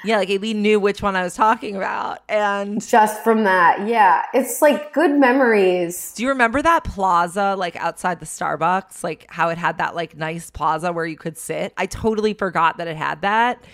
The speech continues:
Speaker 1: like, that big
Speaker 2: Which
Speaker 1: area.
Speaker 2: street? Oh, yeah, yeah, yeah.
Speaker 1: Yeah, it had that big plaza that you could
Speaker 2: We saw Julianne Moore there once.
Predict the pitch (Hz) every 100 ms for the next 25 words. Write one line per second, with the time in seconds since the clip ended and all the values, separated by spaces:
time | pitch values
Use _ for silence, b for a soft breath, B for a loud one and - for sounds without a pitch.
0 | b b b _ - - 196 - 175 -
1 | 170 _ 208 196 - 254 175 214 208 -
2 | - _ - 240 - 339 403 311 247 403
3 | 453 302 415 427 392 440 381 208 254 311
4 | 220 240 233 220 190 233 226 233 262 285
5 | 254 226 220 220 208 277 - 285 220 311
6 | 285 269 262 247 247 254 262 262 269 277
7 | 277 - -